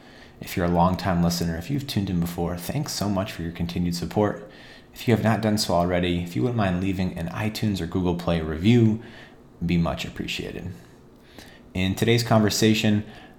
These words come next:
I speak with Lieutenant Colonel Damon Friedman, who's the president and founder of S O F Shield of Faith Missions. He's a special ops officer, Iraq and Afghanistan veteran,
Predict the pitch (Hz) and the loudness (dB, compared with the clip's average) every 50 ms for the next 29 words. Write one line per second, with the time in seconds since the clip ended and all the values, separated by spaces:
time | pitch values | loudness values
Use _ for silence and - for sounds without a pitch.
0 | - - - 90 90 92 - - - - 107 107 107 - - 90 90 87 85 85 | -10 -4 0 0 2 2 0 -2 0 0 0 0 -2 -2 -2 -2 0 0 0 0
1 | 85 90 87 - - 131 123 127 123 - - - 104 104 101 98 87 85 87 85 | -2 -2 -2 2 2 4 4 2 0 -4 -2 -2 0 0 2 2 0 0 0 0
2 | 87 98 101 107 107 110 - - - - - 87 90 98 113 120 135 139 117 101 | 0 2 2 2 2 0 -2 -8 -6 -2 0 2 2 2 2 2 0 0 -2 -2
3 | 90 85 80 78 - - - 104 92 101 107 101 98 - 85 85 85 - - 85 | -4 -6 -6 -8 -6 0 0 2 2 2 0 0 0 -2 -2 -4 -2 0 2 2
4 | 87 90 92 101 95 - - 80 80 - - - - - - - - - - 85 | 2 2 0 -2 -4 -2 -4 -4 -4 -6 -8 -4 -2 0 0 0 -2 -4 -2 0
5 | 92 87 - - 90 92 - - - - - - - 101 104 107 98 90 - - | 0 0 2 4 4 4 4 2 -4 -8 -8 -4 -2 -2 0 0 0 -2 -2 -2
6 | 90 90 - - 98 113 127 - - 127 123 117 113 110 - - - - - - | -2 -2 -2 0 0 2 2 2 0 0 2 2 2 2 0 -2 -6 -8 -16 -20
7 | - - - - - - 101 90 - 87 - - - 95 92 - - 107 - - | -20 -20 -20 -16 -8 -6 -4 -4 -2 -4 -4 -2 0 0 0 2 0 0 2 4
8 | - 76 76 - - - - - 104 110 117 117 107 - - 101 92 90 - - | 4 2 2 0 -2 0 4 6 6 6 4 2 -2 0 0 0 0 0 0 0
9 | 87 85 82 82 85 92 98 110 - 85 - - 92 87 - - 82 82 85 85 | 0 0 2 4 4 4 2 2 -2 -4 -4 -4 -4 -6 -6 -6 -4 -2 -2 -2
10 | - - - 78 76 87 101 92 - - 101 95 92 87 85 87 | -2 -4 -6 -6 -2 -2 -2 -2 -2 -2 0 0 0 0 -2 -4